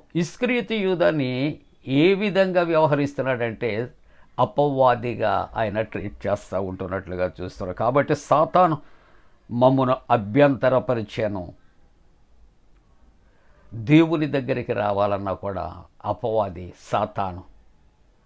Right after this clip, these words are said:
మన విరోధి. అది అనేక ఆటంకాలు కలుగు చేస్తుంది, అభ్యంతరాలు కలుగు చేస్తుంది. మత్తయి సువార్త పదహారవ అధ్యాయం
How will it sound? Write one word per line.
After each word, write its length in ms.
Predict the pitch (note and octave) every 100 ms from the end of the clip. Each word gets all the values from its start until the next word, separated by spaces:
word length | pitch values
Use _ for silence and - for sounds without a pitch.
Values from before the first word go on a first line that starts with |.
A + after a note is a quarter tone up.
| _ _ _ _ - _ - - _ _ _ _ - _ -
మన 200 | C3 C#3
విరోధి. 720 | A#2+ C3+ D#3+ A3 A3+ G#3 D#3+ -
అది 280 | A#2 E2 - _ _ - _ _ _ _ _ _ _ _ _ _ _ - _ _ _ _ _
అనేక 400 | C#3 E3 A3+ A3+
ఆటంకాలు 840 | G#3 - C#3 - A#3+ A#3 A#3+ A#3 A#3
కలుగు 360 | - D#3 F3+
చేస్తుంది, 680 | G3 D#3 C#3+ C3+ A#2+ C3 - A2+
అభ్యంతరాలు 600 | A2+ C3 D3 C3 C3 B2
కలుగు 380 | G#2+ A2 A2 -
చేస్తుంది. 440 | G2+ - G2 F2+ G2 _ _ _ _ _ _ _ _ _ -
మత్తయి 340 | A#2+ C#3+ G3+ G#3+
సువార్త 560 | - C3 B2 A2+ -
పదహారవ 600 | A2+ A#2 A#2+ A#2+ C#3+ A#2
అధ్యాయం 420 | G#2 - G2+ E2+